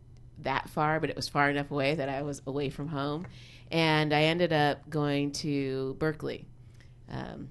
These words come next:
for my undergraduate. And so that's how I got to the Bay Area. And then after that,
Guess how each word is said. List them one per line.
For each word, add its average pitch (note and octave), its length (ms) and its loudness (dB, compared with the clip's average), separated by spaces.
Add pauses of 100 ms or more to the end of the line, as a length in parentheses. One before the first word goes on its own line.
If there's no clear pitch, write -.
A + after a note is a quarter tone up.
for D3 100 -8
my C#3+ 100 0
undergraduate. C3 680 -4 (420)
And C3+ 340 -2
so C3+ 300 -2
that's D3 300 2
how F3 120 0
I F3+ 120 4
got D3 380 2 (240)
to - 80 -8
the D3+ 100 -4
Bay C3+ 240 0
Area. C3+ 500 -2
And C#3+ 220 -2
then C#3 260 0
after C3+ 320 -4
that, F3 420 2